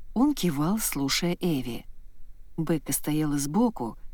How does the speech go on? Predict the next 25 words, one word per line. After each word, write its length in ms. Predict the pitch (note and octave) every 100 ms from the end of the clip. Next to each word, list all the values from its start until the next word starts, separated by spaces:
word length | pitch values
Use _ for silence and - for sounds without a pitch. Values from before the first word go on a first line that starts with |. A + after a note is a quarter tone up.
| - - -
как 180 | D#3+
маленькая 460 | F3+ G#3+ G3+ D#3 C#3
сторожевая 560 | - D3+ D3+ D#3 E3 D#3+
собака, 640 | - F3 E3+ C3+ - G2+ - -
выставив 560 | E3+ A3 A3+ F3 E3 -
нижнюю 360 | E3+ D#3+ E3
челюсть. 600 | D#3+ - C#3 A2 - - - - - - - - - - - - - -
Она 180 | E3
расчесала 560 | D#3+ - - D#3+ E3 D3
укус 400 | D3+ - C4 -
на 80 | E3+
руке, 400 | C#3+ - A#2+ F#2+ - - - -
и 80 |
тот 240 | F3+ C#4 C#4
снова 400 | - F#3+ A3 G3+
кровоточил. 800 | G#3 F#3+ F#3+ G3 - F3+ A#2+ - - - - - - - - - - - - - - - - - - - - -
«С 80 | -
какой 320 | A3+ C4+ C4+
стати 360 | - F4 -
мы 120 | F3 F3
должны 340 | F#3 F3 G3
тебе 260 | - F#3 G#3
верить?» 460 | B3+ G3 C3 - - - - -
спросила 540 | - - D3+ - D#3 D#3
Бекка. 500 | D#3 C3+ - B2+